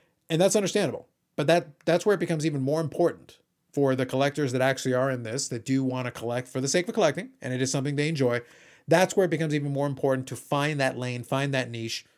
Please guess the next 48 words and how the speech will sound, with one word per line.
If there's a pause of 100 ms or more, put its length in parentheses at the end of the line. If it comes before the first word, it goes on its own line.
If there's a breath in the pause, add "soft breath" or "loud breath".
For
me,
it's
a
lot
of
these
little
side
categories,
even
though
I've
got
some
projects
that
I'm
still
working
on. (260 loud breath)
I'm
still
picking
up
some
stuff
here
and
there. (540 soft breath)
It's
not
forcing
yourself
in
to
do
it. (220 soft breath)
Don't
make
it
a
job.
Don't
make
it
a
task.